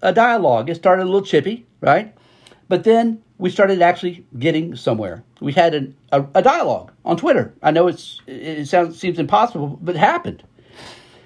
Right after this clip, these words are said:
So Doctor Yamey, again, Doctor Gavin Yamey, Duke University, then said, "You know what, Kip?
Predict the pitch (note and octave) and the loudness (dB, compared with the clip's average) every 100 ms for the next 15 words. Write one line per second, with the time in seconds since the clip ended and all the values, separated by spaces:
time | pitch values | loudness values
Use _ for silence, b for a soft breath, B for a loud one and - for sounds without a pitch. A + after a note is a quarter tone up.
0 | - A#3 A3 G#3 - F3+ A3+ A#3 A3 G#3 | -4 2 2 2 -2 2 2 2 0 0
1 | F#3 - D3+ B3+ E3 C#3 G3+ _ _ _ | -2 -6 2 2 2 -4 -6 _ _ _
2 | _ _ _ - _ _ _ _ _ _ | _ _ _ -20 _ _ _ _ _ _
3 | - D3+ D3 D3+ D#3 D#3+ C#3+ - D3 D#3 | -4 -2 0 2 2 0 -6 -4 2 2
4 | F#3+ E3+ D3 D3+ D#3+ - C#3 D3 F#3 D3+ | 2 -2 -2 -2 -4 -6 -6 -2 0 0
5 | C#3 C#3+ E3+ _ b b b b b b | 0 -6 -8 _ b b b b b b
6 | b G3 A3 G#3+ F#3+ F#3 C#3+ F#3 A3 A3 | b 2 2 2 4 2 0 2 2 2
7 | A#3 A#3 - | 2 0 -2